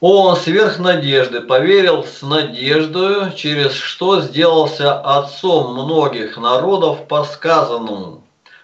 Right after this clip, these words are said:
так многочисленно будет семя твое. И не измокший в вере, он не помышлял, что тело его почти столетнего уже омертвело, и утроба Сарина в омертвении,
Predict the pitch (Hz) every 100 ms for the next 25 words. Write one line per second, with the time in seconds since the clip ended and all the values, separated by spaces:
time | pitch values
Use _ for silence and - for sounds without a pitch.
0 | _ - 147 175 - 151 147 156 - 190
1 | 202 - 165 151 139 151 156 135 - -
2 | - 175 185 156 139 131 135 123 98 -
3 | - _ _ _ _ _ _ _ _ _
4 | _ _ 185 190 180 185 180 160 147 170
5 | 202 190 - - 143 139 131 190 226 180
6 | 147 147 165 170 160 156 156 156 160 151
7 | 160 190 190 151 - 156 170 - 170 185
8 | 180 170 160 160 156 165 151 147 143 -
9 | 190 156 - 147 139 151 196 190 156 147
10 | 143 139 143 147 139 - 131 127 123 120
11 | 123 143 196 175 151 139 143 - 190 208
12 | 165 160 - 170 160 151 139 135 135 135
13 | 131 131 - 120 156 143 123 110 98